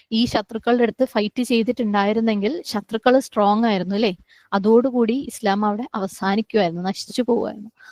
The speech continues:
അല്ലാഹു സുബ്ഹാനഹു വ തആല പറഞ്ഞു, "ക്ഷമിക്ക്, അവർക്ക് നിങ്ങൾ വിട്ടുകൊടുക്ക്." ക്ഷമിക്കാൻ വേണ്ടി പറഞ്ഞു അല്ലേ? "ക്ഷമ കാണിക്ക്, പുറത്തു കൊടുക്ക്." സുബ്ഹാനല്ലാഹ്. അങ്ങനെ ആ ഒരു ക്ഷമ കൊണ്ട്, ആ പുറത്തു കൊടുക്കൽ കൊണ്ട് ഇസ്ലാം അങ്ങനെ വളർന്നു. സുബ്ഹാനല്ലാഹ്.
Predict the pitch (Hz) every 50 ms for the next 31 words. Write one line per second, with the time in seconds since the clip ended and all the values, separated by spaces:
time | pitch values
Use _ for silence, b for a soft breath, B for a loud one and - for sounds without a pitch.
0 | b b b - 196 180 196 - - - 196 196 185 202 196 208 202 196 185 190
1 | 220 262 269 - - - 190 180 180 - _ - 185 175 190 - _ _ - 185
2 | 175 - - 202 196 190 185 180 180 180 160 - - 208 175 170 165 - _ 226
3 | 180 - _ _ _ _ _ _ _ _ _ _ _ _ - - 208 202 196 -
4 | - 226 233 240 220 202 180 175 - 165 165 170 190 202 185 - - - 208 214
5 | 226 240 220 208 196 185 165 - - 196 170 - _ _ - 190 185 - - 220
6 | 214 196 190 - - - - - - - - 214 202 214 208 185 - 196 - _
7 | _ _ _ _ _ _ _ _ _ _ b b b b b _ _ _ _ _
8 | _ - 214 214 247 262 285 302 311 269 247 262 285 302 - 302 302 - - 247
9 | 233 233 233 233 240 240 233 220 226 - 254 214 208 - - 226 240 233 214 214
10 | 208 214 208 202 208 208 208 247 262 226 - - 196 190 196 220 214 196 190 185
11 | 190 202 247 302 - - 185 160 170 175 170 175 180 190 220 - - - - -
12 | - - 190 185 185 175 175